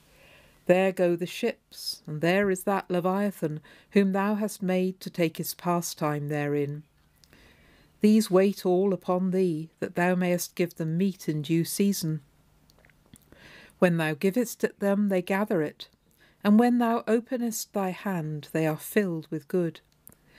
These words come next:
When thou hidest thy face, they are troubled. When thou takest away thy,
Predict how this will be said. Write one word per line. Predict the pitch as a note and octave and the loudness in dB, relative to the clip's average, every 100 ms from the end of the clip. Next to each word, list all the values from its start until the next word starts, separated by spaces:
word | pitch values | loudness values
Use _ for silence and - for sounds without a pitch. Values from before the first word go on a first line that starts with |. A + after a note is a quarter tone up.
| - - - - _ | -20 -20 -20 -20 _
When | G3+ F#3+ | 2 4
thou | F3+ | 2
hidest | F3 G3 A#3+ F#3 D3 - | 0 -2 -2 -2 -4 -4
thy | D#3 D3 | -4 -4
face, | - D#3+ D#3 - | -4 -4 -4 -4
they | - E3 | -2 0
are | D#3+ | -2
troubled. | - F#3 E3+ D#3 D#3 - _ _ - | -4 -6 -2 -4 -6 -14 _ _ -10
When | - D#3+ | -4 0
thou | D#3 D3+ | 0 0
takest | - E3 E3 - | 0 -2 -2 -6
away | D#3+ D#3 F3 | -2 2 2
thy, | G#3 E3 D#3+ | 2 0 -2